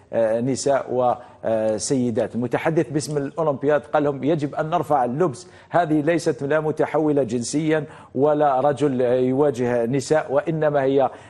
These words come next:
آه، أنثى ولدت أنثى وعاشت أنثى وفي جواز سفرها، آه، أنثى وستبقى أنثى إلى، آه، الأبد." يعني ماذا يريدون الآن؟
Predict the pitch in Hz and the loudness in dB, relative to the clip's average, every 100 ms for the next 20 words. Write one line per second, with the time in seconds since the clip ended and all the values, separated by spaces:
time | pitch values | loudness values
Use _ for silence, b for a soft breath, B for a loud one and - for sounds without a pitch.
0 | B - - 165 170 151 160 151 143 143 | B -6 -2 0 0 2 2 4 4 2
1 | 139 131 - 175 160 156 147 123 143 143 | 0 -2 -2 -2 0 2 2 4 2 0
2 | 143 - 160 160 156 151 135 139 127 143 | -4 -4 -4 -2 2 2 2 0 0 0
3 | 143 - 135 151 147 135 135 B 127 - | 0 -2 -2 0 0 0 -4 B -8 -2
4 | 160 - 165 160 160 147 - 143 175 139 | -2 0 0 2 2 2 0 0 -2 -2
5 | - 143 175 156 143 135 143 143 - B | -2 0 0 -2 -2 0 0 0 -2 B
6 | B 123 123 120 120 120 110 139 151 165 | B 0 2 2 2 2 2 0 0 -2
7 | 127 - 117 139 - B B B - - | -2 -4 -4 -4 -6 B B B -18 -12
8 | 151 226 233 190 131 120 127 107 92 90 | -2 0 2 0 0 -2 -2 -4 -6 -10